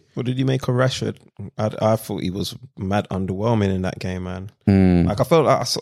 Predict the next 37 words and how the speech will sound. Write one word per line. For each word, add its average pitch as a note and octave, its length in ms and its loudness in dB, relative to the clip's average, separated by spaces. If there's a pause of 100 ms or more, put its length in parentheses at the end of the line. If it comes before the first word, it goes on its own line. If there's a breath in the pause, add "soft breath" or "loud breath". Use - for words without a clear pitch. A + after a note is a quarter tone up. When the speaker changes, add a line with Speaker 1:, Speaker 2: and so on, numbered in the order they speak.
Speaker 1:
I A#2 240 -6
felt E3 220 2
like D#3 100 2
he C#3 60 -2
was A2+ 120 -2
trying D3 460 4
stuff C3 440 0
and A#2+ 140 4
he A2+ 80 2
was G#2+ 200 -2
positive B2+ 640 -2
in A#2+ 100 0
his A#2 140 -2
play C3+ 340 0
at - 120 -4
times, A#2 360 -2 (160)
but F#2+ 100 6
Speaker 2:
Mm. F2 60 4
Speaker 1:
it's F2+ 80 -4
just - 140 -10
like G2 300 -10
things A2+ 240 -4
weren't G#2+ 200 -4
Speaker 2:
Well, A#2+ 120 4
I A2 60 4
Speaker 1:
coming C#3 220 4
Speaker 2:
think A2+ 40 2
Speaker 1:
up. A#2+ 280 4
Speaker 2:
I, G2 60 4
I, G2+ 180 4 (280)
I've F#2+ 120 2
been G2+ 180 4
reading, F#2+ 460 4
like, E2 200 2
articles E2+ 600 2
and, D2+ 240 -4
like, C#2+ 220 -4